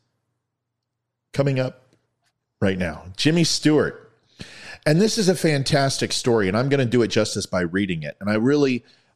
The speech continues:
uh, was moved by this. And my wife recommended it, and I thought it would be a good thing. So let's end it on a happy note. Jimmy Stewart said, "I'd like people to remember me as someone who was good at his job and seemed to mean what he said.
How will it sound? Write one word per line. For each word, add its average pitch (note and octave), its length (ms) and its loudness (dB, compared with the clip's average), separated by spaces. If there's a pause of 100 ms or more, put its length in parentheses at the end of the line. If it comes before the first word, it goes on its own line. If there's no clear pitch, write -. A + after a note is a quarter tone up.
uh, G2+ 260 2
was G2+ 160 0
moved G#2+ 320 2
by D#2+ 140 0
this. D#2 240 -4
And F#2 80 -4
my G2+ 100 2
wife A2+ 320 0
recommended G2+ 520 0
it, - 20 -2
and F#2+ 100 -8
I F#2+ 80 -2
thought G2 220 -4
it - 20 -2
would F2 80 -4
be F2 120 -4
a - 20 -6
good D#2+ 220 -4
thing. C2+ 300 -8
So - 140 -2
let's D3+ 220 2
end D#3 120 2
it D3 60 0
on B2+ 140 0
a - 20 -4
happy A2 340 -2
note. D2 280 -10 (500)
Jimmy F3+ 280 2
Stewart D#3 380 2
said, A2 140 2
"I'd A2 140 2
like G3+ 300 0
people D#3+ 280 0
to C#3 140 -2
remember A#2+ 320 2
me G2+ 120 2
as F#2 140 0
someone C#3 340 0
who B2+ 120 2
was F#2 160 0
good G#2+ 220 0
at A#2 100 -2
his F2+ 160 -4
job G#2+ 360 -2
and F2 140 -6
seemed A#2+ 440 -4
to G2 100 -6
mean F#2+ 400 -2
what - 160 -10
he F#2+ 180 -8
said. - 460 -6